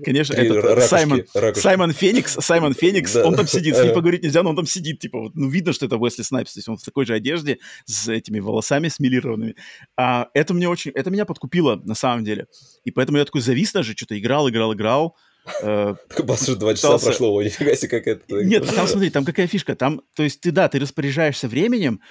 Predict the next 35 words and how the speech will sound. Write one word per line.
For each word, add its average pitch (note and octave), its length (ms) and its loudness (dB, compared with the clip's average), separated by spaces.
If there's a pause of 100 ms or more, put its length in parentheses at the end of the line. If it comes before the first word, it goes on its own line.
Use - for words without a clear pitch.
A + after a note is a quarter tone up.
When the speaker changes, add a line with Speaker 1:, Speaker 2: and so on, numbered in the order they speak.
(140)
Speaker 1:
то C3 60 -4
есть A#2+ 120 -4
ты B2+ 60 -8
тратишь C3+ 360 -2
время B2+ 280 0
на, G#2 380 -2 (340)
э, G2 380 -8
тренировку, G3+ 840 0
на G#2+ 100 -4
работу, F3+ 560 0
и B2+ 100 -6
вот A2+ 80 -4
этот C3 160 -4
баланс C3+ 400 0
между G#2+ 440 -4 (1400)
улучшением B2+ 640 0
своих A#2+ 260 -4
характеристик D3+ 680 -6 (440)
и F#3 480 0 (300)
зарабатыванием A#2 680 0
денег, D3 300 0
чтобы A2+ 220 -4
там F#2 120 -8
покупать - 380 -10
Speaker 2:
Ну A2+ 80 -2
Speaker 1:
еду, A#2+ 100 2
Speaker 2:
да, G#2 200 4
да, F#2+ 100 2
да, F#2 60 0
Speaker 1:
чё-то, F#2 260 -4
Speaker 2:
что-то, - 0 -
Speaker 1:
чё-то, F#2+ 240 -6
Speaker 2:
да, F#2+ 200 -2
да, F2+ 60 -10 (120)
да. G#2 60 -10